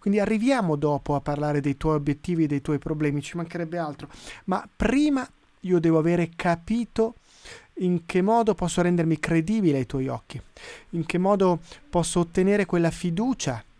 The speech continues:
che mi permette di andare a girare il coltello nella piaga, a chiederti dove stai andando, a chiederti perché stai facendo fatica ad andare lì,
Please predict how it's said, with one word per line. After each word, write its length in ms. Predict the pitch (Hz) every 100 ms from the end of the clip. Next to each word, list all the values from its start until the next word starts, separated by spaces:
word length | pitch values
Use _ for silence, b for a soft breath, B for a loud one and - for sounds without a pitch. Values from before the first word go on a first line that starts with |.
| _
che 160 | - 156
mi 160 | 156
permette 640 | 151 156 156 165 170 175 160
di 100 | 151
andare 500 | 147 151 165 165 156
a 180 | 151 151
girare 380 | 143 160 160 156
il 100 | -
coltello 420 | 160 147 160 151
nella 200 | 147 143
piaga, 500 | 185 180 147 135 127 B B B
a 100 | 165
chiederti 640 | 147 - 185 175 160 165
dove 240 | 160 170 165
stai 200 | - 160
andando, 600 | 156 175 208 143 131 131 B B B B
a 100 | 151
chiederti 640 | 147 185 175 175 165 165
perché 300 | 165 165 175
stai 160 | 165 165
facendo 360 | 160 165 160
fatica 360 | 156 165 170 165
ad 60 |
andare 320 | 156 151 151 156
lì, 280 | 175 165